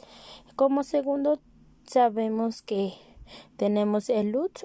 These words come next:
o operativo. Este puede ser para los invitados que vayan conociendo entre ellos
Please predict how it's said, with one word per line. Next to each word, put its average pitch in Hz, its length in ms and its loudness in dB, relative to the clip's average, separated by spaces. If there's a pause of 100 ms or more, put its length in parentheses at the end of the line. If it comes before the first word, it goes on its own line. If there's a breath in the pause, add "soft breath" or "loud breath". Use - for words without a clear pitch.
o 208 300 0
operativo. 220 720 -2 (1040 loud breath)
Este 320 360 0 (320)
puede 294 360 6
ser 240 320 2
para 226 320 2
los 190 200 -2
invitados 196 560 -2
que - 120 -4
vayan 190 300 -2
conociendo 190 500 -4
entre 208 320 0
ellos 226 280 2